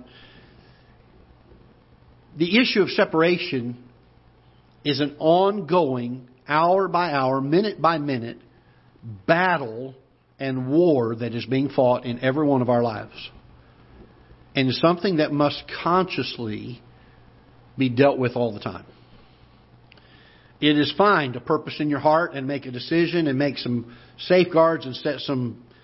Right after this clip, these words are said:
some, uh, standards in your life. And I, I think that's well and good, and you ought to. And those are things that you can do, and you can say, "Okay, I did this ten years ago, and I've not departed from it. I still hold to that standard." That's fine.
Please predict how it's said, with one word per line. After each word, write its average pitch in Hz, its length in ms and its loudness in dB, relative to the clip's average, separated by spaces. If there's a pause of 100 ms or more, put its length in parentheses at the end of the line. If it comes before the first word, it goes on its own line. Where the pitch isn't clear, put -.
(180)
some, 131 320 0
uh, 123 300 2 (800)
standards 175 580 2
in 170 100 2
your 165 140 4
life. 160 320 2 (440)
And 139 140 -10
I, 135 160 -4 (100)
I 139 40 -2
think 131 160 -6
that's 131 180 -8
well 160 220 4
and 160 100 0
good, 185 220 4
and 147 140 -4
you 147 80 2
ought 160 400 4
to. 123 160 -6 (800)
And 135 100 -2
those 165 240 4
are 160 60 0
things 180 400 0
that 160 260 0
you 151 80 -2
can 143 180 0
do, 196 340 6
and 143 120 2
you 143 60 0
can 135 100 -2
say, 147 180 2
"Okay, 135 160 0
I 156 120 6
did 151 200 -2
this 160 280 -2 (420)
ten 175 200 2
years 185 300 4
ago, 180 300 4
and 147 100 0
I've 135 140 -4
not 160 240 -2
departed 170 440 0
from 175 180 2
it. 147 60 2
I 135 80 -2
still 165 300 2
hold 170 280 2
to 151 60 -6
that 160 220 2
standard." 127 480 -2
That's 139 240 -2
fine. 143 440 0